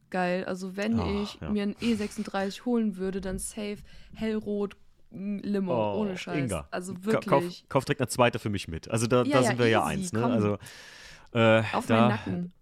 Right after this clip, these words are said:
Speaker 2: da bin ich ja, äh, dabei. Ich hatte mal einen Class
Speaker 1: <laughs>
Speaker 2: zwei, einen hellrot, aber der war sch-, zu durchgefault, das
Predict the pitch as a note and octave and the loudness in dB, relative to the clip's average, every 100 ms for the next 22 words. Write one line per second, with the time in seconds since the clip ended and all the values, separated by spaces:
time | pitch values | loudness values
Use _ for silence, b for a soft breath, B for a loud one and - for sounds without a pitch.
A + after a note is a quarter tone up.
0 | _ _ - A2 A2+ A2+ A2 A2+ G#2+ G#2 | _ _ -4 -2 -2 -4 -2 -2 0 -2
1 | - G2 G2 F#2 F#2 E2 D2 - - A2+ | -2 -2 0 0 0 -2 -6 -6 -4 -2
2 | A2+ G#2 G2+ - G#2+ F#2+ G3 - G#2+ A2 | -2 0 -2 0 -2 2 0 0 -2 -2
3 | G2 F2 G#2 G2+ G2+ G2+ - - F2 F2 | -4 -2 -2 0 -2 -4 -10 -12 -8 -4
4 | F2+ F2 - - - G#2 G2 F#2 - - | -4 -4 -6 -10 -6 -4 -2 -4 -6 -4
5 | F2+ F2 - - - - | -4 -4 -6 -8 -8 -12